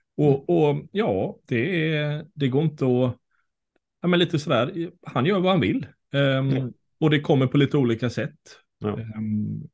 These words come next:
Speaker 1: och använder väldigt olika ingångar och verktyg i det.
Speaker 2: Mm.
Speaker 1: Och det
Speaker 2: Ja, men
Speaker 1: blir ju,
Speaker 2: verkligen.
Speaker 1: tänker jag, också väldigt spännande. Det, det här, vi pratar om att, att, att, ehm, Gud är en levande Gud.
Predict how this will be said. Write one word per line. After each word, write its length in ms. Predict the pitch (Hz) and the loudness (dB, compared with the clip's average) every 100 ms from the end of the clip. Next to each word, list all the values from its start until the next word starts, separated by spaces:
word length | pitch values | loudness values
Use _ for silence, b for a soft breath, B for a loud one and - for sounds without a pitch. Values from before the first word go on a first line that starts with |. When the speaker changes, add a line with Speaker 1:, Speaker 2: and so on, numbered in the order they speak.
| _ | _
Speaker 1:
och 320 | - 123 131 | -2 0 2
använder 640 | 151 120 104 110 104 107 104 | 4 4 4 4 2 2 2
väldigt 300 | 120 110 104 | 0 0 0
olika 320 | 107 95 113 | -2 -2 -2
ingångar 420 | 107 98 95 95 | 0 0 -2 -4
och 80 | 95 | -2
verktyg 400 | 104 98 - 165 | -2 -2 -2 -2
i 40 | 113 | -2
det. 260 | - 92 - _ _ - | -6 -10 -16 _ _ -8
Speaker 2:
Mm. 120 | 95 80 - _ _ _ | -8 -8 -14 _ _ _
Speaker 1:
Och 60 | 127 | 4
det 0 | |
Speaker 2:
Ja, 0 | |
men 100 | 139 | 6
Speaker 1:
blir 120 | 180 | 6
ju, 60 | 175 | 6
Speaker 2:
verkligen. 120 | 156 | 4
Speaker 1:
tänker 240 | 160 131 | 2 2
jag, 40 | 135 | 0
också 160 | - | 2
väldigt 180 | 123 107 | 2 0
spännande. 480 | - 110 95 131 208 b b b - - | 0 0 0 -4 -6 b b b -18 0
Det, 420 | 123 120 120 113 b b b - | 4 6 4 2 b b b -6
det 160 | 123 | 0
här, 440 | 127 123 107 107 - _ _ _ _ _ | 4 4 4 2 -4 _ _ _ _ _
vi 100 | 120 | -6
pratar 480 | 117 139 113 - 120 | 0 0 0 -2 -2
om 100 | 117 | -2
att, 200 | 110 - | -4 -6
att, 280 | 113 107 - - | -10 -10 -16 -14
att, 240 | 113 113 - 262 _ - _ - | -8 -8 -8 -20 _ -20 _ -10
ehm, 460 | 120 107 104 104 - | -6 -2 -2 -2 -4
Gud 540 | 110 101 120 107 107 | -8 0 2 2 2
är 60 | 117 | 0
en 180 | 110 107 | 2 4
levande 640 | 127 127 95 95 113 160 | 4 2 0 -2 -4 -4
Gud. 460 | 185 127 73 82 - | -4 -4 -6 -10 -16